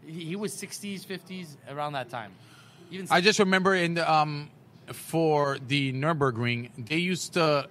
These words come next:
Speaker 2: not have all the safety measures implemented in early F one, and guys used to hit trees, bro. Used to hit trees. And then there was so much complaints by the drivers, and they didn't wanna race in the track anymore,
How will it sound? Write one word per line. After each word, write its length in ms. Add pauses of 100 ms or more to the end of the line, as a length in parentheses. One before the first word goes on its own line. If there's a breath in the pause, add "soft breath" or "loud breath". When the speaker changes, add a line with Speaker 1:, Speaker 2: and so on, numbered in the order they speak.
Speaker 2:
not 260
have 220
all 100
the 100
safety 360
measures 420
implemented 560
in 140
early 320
F 160
one, 260 (400 loud breath)
and 240
guys 320
used 180
to 240 (180)
hit 260
trees, 600
bro. 100 (640)
Used 200
to 60
hit 220
trees. 560 (400 loud breath)
And 140
then 100
there 100
was 120
so 180
much 220
complaints 480
by 160
the 100
drivers, 580
and 120
they 60
didn't 260
wanna 220
race 300
in 100
the 80
track 340
anymore, 480